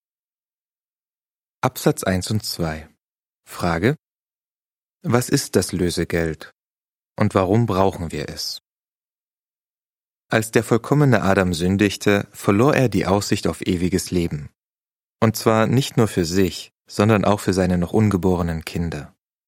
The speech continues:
Seine Sünde war unentschuldbar, weil er in voller Absicht handelte. Aber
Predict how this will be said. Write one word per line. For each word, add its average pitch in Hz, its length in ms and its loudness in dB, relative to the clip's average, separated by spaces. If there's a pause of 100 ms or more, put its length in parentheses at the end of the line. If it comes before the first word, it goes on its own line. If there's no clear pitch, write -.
(880)
Seine 120 360 2
Sünde 120 340 4
war 120 160 4
unentschuldbar, 127 880 0
weil 98 240 2
er 98 160 4
in 95 140 0
voller 127 440 0
Absicht - 480 -4
handelte. 82 540 -6 (1200)
Aber 107 420 2